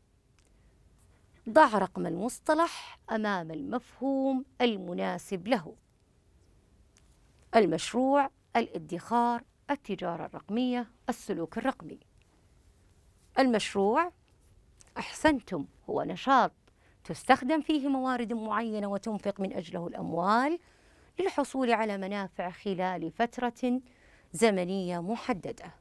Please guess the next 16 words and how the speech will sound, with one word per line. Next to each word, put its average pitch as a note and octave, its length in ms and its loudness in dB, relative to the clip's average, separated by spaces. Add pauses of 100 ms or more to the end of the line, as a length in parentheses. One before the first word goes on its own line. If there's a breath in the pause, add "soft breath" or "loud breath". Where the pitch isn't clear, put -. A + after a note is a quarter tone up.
(1200 soft breath)
ما A#3 120 6
هو C#4 240 6
الادخار؟ F#3+ 880 2 (1600)
ممتاز، G3+ 760 4
هو F#3+ 160 0
اقتطاع C4+ 680 2
جزء G3 420 -4
من E3+ 200 -4
الدخل B3 580 0 (580 soft breath)
وحفظه G#3 640 0
دون F3 260 -2
استهلاكه. G#3+ 840 0 (1400 soft breath)
ماذا D4+ 320 8
أقصد A3+ 460 2
بالتجارة G3+ 640 0
الرقمية؟ A#3 720 -2